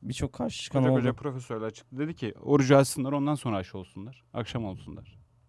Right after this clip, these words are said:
Speaker 2: O da bir seçenek.
Speaker 1: Tabii o da bir seçenek. Yani mantıklıymış
Speaker 2: Ya biz
Speaker 1: bu da
Speaker 2: her sene,
Speaker 1: düşününce.
Speaker 2: her sene şu <laughs> Ramazan ayında sakız orucu bozar mı diye tartışıyoruz.
Speaker 1: Evet.
Speaker 2: Geldi şimdi aşıya. Mesele aşıya kadar geldi.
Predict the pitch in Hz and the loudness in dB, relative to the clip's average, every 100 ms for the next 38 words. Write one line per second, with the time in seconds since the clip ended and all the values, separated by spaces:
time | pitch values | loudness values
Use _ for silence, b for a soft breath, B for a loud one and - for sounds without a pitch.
0 | _ _ - 139 127 110 107 127 - _ | _ _ -4 0 0 -2 -6 -10 -12 _
1 | _ _ - - _ - 185 131 175 196 | _ _ -18 -18 _ -2 0 4 4 4
2 | 117 - 120 - - _ - 117 120 165 | 0 -2 -2 -4 -12 _ -2 0 4 6
3 | 165 180 214 226 113 156 - 147 180 123 | 4 4 8 8 8 6 6 10 10 10
4 | - 127 170 151 165 151 160 160 - - | 6 10 12 12 10 10 12 10 10 4
5 | - 135 147 151 180 165 147 135 - 147 | 2 2 4 6 8 8 4 2 0 0
6 | 185 175 156 156 156 156 139 151 170 151 | 4 4 4 4 4 4 6 6 6 4
7 | 120 113 101 b b _ 123 113 - - | 2 0 -2 b b _ -2 0 -2 -6
8 | 113 147 - _ _ _ _ - 120 123 | -6 -8 -16 _ _ _ _ 0 2 4
9 | 127 127 135 131 117 127 117 95 - _ | 2 -2 -4 -4 -4 0 0 -2 -10 _
10 | - 117 - 123 120 - 123 113 113 107 | -8 -6 -2 -2 -2 -4 -6 -4 -4 -2
11 | 98 87 87 | -4 -6 -12